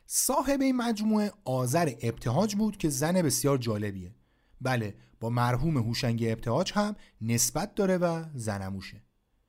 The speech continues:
شوهر اول این خانم ابتهاج، هاشم عروضی از ملاکای شمال بود که سال بیست و نه از دنیا رفت. شش سال بعدش آذر خانم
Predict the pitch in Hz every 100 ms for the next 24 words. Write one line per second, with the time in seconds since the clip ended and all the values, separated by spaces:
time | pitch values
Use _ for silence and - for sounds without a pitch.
0 | _ _ _ - 262 269 269 254 233 233
1 | 233 226 220 214 214 202 185 190 196 196
2 | - - _ - 143 135 175 214 - -
3 | 123 127 139 139 214 - 127 123 135 127
4 | 131 131 123 175 208 - 135 139 139 104
5 | 95 - - _ - 120 156 190 175 139
6 | - 127 151 123 107 104 98 92 87 -
7 | _ _ _ _ _ _ _ - - 339
8 | - 262 240 226 220 220 214 131 123 131
9 | 123 123 165 208